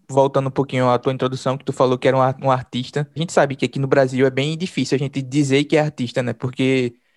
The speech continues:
eu não sei se começa da gente ou se começa de fora, assim, da sociedade, essa visão que tem, que se tem sobre quem é artista e o que o artista faz.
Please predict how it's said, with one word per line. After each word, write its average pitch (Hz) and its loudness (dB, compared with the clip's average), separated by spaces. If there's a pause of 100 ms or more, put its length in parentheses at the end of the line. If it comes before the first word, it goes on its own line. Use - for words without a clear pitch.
(180)
eu 147 4
não 175 0
sei 147 0
se 143 -6
começa 135 0 (360)
da 147 2
gente 160 -4 (440)
ou 135 2
se 151 -4
começa 143 2
de 139 0
fora, 139 4
assim, 143 -2
da 135 0
sociedade, 135 2
essa 143 4
visão 147 2 (500)
que 156 0
tem, 147 2
que 147 -2
se 156 0
tem 143 0
sobre 143 2
quem 147 0
é 143 2
artista 147 0
e - 4
o 139 0
que 143 2
o 147 4
artista 143 0
faz. 120 0